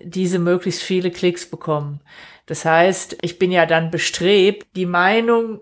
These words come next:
meines speziellen Anwenders zu bestätigen, zu verstärken, damit dieser diesen Inhalt anklickt.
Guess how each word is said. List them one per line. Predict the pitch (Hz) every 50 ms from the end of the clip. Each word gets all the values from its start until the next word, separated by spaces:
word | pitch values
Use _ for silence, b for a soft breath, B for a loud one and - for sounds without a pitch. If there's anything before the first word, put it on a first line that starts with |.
| _
meines | - 170 180 175 190 208 208 202 202 - -
speziellen | - 190 175 - - 190 196 208 208 190
Anwenders | - 170 185 202 208 202 214 220 214 214 214 202 202 - - -
zu | - 190 185 185 185 180 175 175 - _ -
bestätigen, | 185 - 170 - - - 185 196 214 220 220 233 220 220 214 208
zu | - - 185
verstärken, | - 185 170 - - - 180 180 196 208 175 147 196
damit | 190 190 185 180 185 190 185 - - B B B B B B B B B B _ -
dieser | - 196 202 190 214 208 185
diesen | 175 185 185 175 185
Inhalt | 180 175 185 190 180 170 160 -
anklickt. | - 151 147 143 143 - - 165 151 147 - - - - B